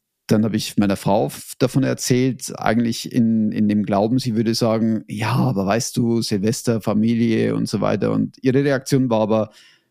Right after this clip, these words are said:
„Na klar, geh, mach.“ Und, äh, ja, zwei Minuten später war ich angemeldet.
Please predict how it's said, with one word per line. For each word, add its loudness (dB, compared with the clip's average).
„Na 0
klar, 0
geh, 2
mach.“ 0
Und, 0
äh, 0
ja, 2
zwei 0
Minuten 0
später 0
war 2
ich -2
angemeldet. -2